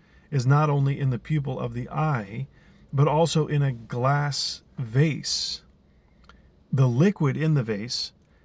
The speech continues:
seems to be of that same color. Therefore, the intellectual principle, which we call the mind or the intellect, has an operation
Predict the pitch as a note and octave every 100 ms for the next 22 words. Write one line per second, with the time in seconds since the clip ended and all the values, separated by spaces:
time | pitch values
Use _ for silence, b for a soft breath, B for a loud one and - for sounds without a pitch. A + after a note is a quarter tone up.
0 | b _ - - D3 C#3+ C#3+ - C3+ A#2+
1 | A#2+ B2+ B2+ A#2+ A2 A#2 A2 A2 - G#2+
2 | G#2 G2+ - G2+ E2+ - - - - -
3 | - _ _ - _ - - C#3 D3 -
4 | - - _ C#3+ C#3+ D#3+ F3+ E3+ D#3+ -
5 | D3 A2+ - D#3+ C#3+ A2+ G#2+ A2 - C3
6 | - C#3 C#3 C#3 B2+ A2+ B2+ C#3 C3 A2
7 | B2 - D#3 A2 F#2+ G#2+ - B B B
8 | B - - F3 F3+ F3+ E3 E3 D#3 C#3+
9 | C#3+ C#3+ C3+ D#3 C3+ G2+ G2 G#2+